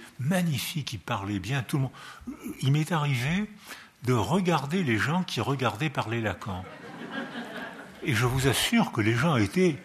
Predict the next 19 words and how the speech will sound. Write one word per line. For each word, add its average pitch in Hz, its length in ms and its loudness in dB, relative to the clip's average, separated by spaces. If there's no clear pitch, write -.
alors, - 260 -2
euh, 139 180 4
fascinés, 165 760 4
parce - 220 0
qu'il 117 180 0
avait 113 180 0
une 98 200 0
verve, 95 480 -4
il 110 100 -2
avait 101 160 -2
des 98 320 -4
images, 113 380 -2
il 101 80 -2
avait 90 200 -2
une 117 220 2
présence 147 560 0
qu'on 98 180 -4
palpait 135 440 0
physiquement, 113 720 -2